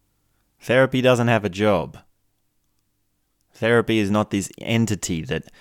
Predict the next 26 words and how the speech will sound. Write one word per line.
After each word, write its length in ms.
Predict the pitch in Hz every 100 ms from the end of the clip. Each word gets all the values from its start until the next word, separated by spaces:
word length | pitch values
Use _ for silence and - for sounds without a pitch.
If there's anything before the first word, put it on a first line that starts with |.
| _ _
is 200 | 92 85
meant 220 | 95 98 -
to 120 | 95
be 100 | 92
your 240 | 90 85
servant. 760 | - - 104 104 78 - - - _ _ _ _ _ _ _ _ _ _ _ _ _ _ _ _ _ _ _ _
"Therapy 540 | - 135 147 135 123 107
doesn't 500 | 113 110 104 - 113
work 420 | 110 113 - -
for 300 | - 92 87
me." 560 | 90 101 110 76 - - _ _ _ _ _ _
Well, 180 | - 110
what 160 | 120 127
do 80 | 120
you 100 | 110
expect 480 | - - 110 -
him 140 | 113 104
to 100 | 107
do? 280 | 87 85 -
Do 120 | -
you 60 | 90
expect 420 | - - 104 110
him 120 | 104
to 100 | 104
be, 160 | 98 95
like, 380 | 90 87 -